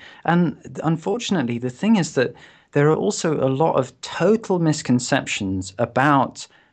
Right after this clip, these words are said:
financial freedom and about what people who are wealthy do with money. Because the, the kind of, what you see in the media is you imagine that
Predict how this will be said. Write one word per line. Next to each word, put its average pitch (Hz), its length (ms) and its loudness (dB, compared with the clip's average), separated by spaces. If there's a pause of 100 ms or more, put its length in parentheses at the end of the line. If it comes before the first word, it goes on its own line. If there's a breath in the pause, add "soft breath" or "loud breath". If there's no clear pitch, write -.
financial 127 460 0
freedom 123 400 0
and 120 120 -2
about 139 480 2
what 135 500 0
people 139 460 -4
who 120 220 0
are 147 300 4
wealthy 101 720 -2 (120)
do 127 320 4
with 98 260 -6
money. 92 380 -6 (260 loud breath)
Because 175 340 0 (300 loud breath)
the, 165 240 -4
the 165 80 0
kind 202 240 2
of, 147 160 -4
what 180 200 0
you 170 80 -2
see 214 240 0
in 226 80 4
the 185 60 2
media 139 320 2
is 113 160 -2
you 120 80 2
imagine 120 480 0
that 101 240 -8